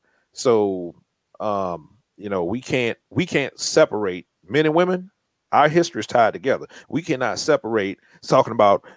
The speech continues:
men, you did this and you did this, that, the other, point fingers at them or point a finger at a woman. We share that same, we share that same history. We share that same outcomes. We just act like we're separate, and that's,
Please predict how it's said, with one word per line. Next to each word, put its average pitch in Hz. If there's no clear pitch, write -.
men, 127
you 131
did 127
this 123
and 98
you 135
did 127
this, 117
that, 113
the 110
other, 165
point 120
fingers 113
at 95
them 147
or 107
point 131
a 110
finger 117
at 104
a 98
woman. 131
We 165
share 151
that 113
same, 117
we -
share 123
that 101
same 117
history. 131
We 131
share -
that 107
same 120
outcomes. 98
We 113
just 113
act 156
like 107
we're 101
separate, 98
and 95
that's, 113